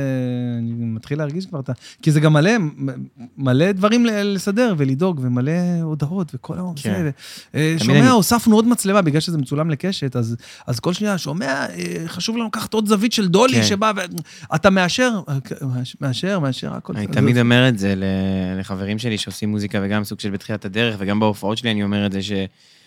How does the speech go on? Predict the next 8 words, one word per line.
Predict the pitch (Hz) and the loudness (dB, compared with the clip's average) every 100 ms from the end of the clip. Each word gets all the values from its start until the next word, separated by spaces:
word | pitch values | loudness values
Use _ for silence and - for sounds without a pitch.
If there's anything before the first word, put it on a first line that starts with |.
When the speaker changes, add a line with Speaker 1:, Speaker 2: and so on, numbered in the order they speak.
| _ | _
Speaker 2:
שלאומן | 110 104 107 135 143 | 0 2 4 4 4
כל | 147 | 2
הופעה | 135 139 143 | 4 2 2
זה | 120 | 0
כמעט | 123 135 | 0 0
כמו | 143 | -4
חתונה | 135 135 120 131 | -6 -4 0 0
לבחורה. | 127 110 104 110 | 0 -4 -4 0